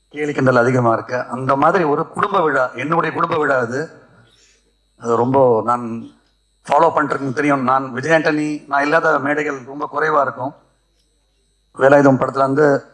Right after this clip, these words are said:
ரொம்ப சந்தோஷமா சொல்லிக்கலாம்,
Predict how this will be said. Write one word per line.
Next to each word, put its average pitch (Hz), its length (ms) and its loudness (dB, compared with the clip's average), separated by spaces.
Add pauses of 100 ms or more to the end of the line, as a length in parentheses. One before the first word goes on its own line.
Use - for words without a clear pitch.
(840)
ரொம்ப - 140 -2
சந்தோஷமா 165 840 4
சொல்லிக்கலாம், 139 560 -2